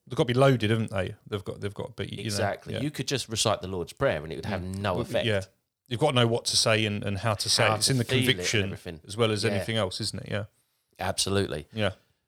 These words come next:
Speaker 2: So he says, "In the accordance with the authority that has been given to the church, I bind you and I forbid you to speak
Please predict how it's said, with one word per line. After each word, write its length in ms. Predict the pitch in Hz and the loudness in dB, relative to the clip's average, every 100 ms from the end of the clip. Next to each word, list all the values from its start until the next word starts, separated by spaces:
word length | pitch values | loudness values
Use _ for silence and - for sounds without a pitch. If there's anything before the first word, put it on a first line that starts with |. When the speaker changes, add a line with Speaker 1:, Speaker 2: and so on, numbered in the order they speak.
| _ | _
Speaker 2:
So 100 | - | -2
he 180 | 135 135 | 2 2
says, 280 | - 113 104 | 2 0 0
"In 80 | 110 | -2
the 80 | 107 | -4
accordance 420 | - 131 120 110 | -2 -4 -4 -8
with 100 | 101 | -6
the 60 | 104 | -4
authority 500 | 98 113 104 98 101 | 0 0 0 -2 -4
that 60 | 80 | -4
has 80 | - | -2
been 160 | 98 | -2
given 240 | - 101 98 | 0 0 -2
to 120 | 92 | -4
the 80 | 90 | -2
church, 360 | - 98 80 - | 2 2 2 0
I 80 | 92 | -2
bind 480 | 82 107 107 104 95 | -2 -2 -2 -2 -4
you 160 | 98 | -2
and 80 | 85 | -2
I 60 | 87 | -4
forbid 480 | - 87 - 113 95 | -6 -8 -4 -2 -2
you 300 | 90 73 - _ _ _ - | -6 -8 -12 _ _ _ -4
to 60 | |
speak 440 | 95 - 95 - | -2 0 -4 -6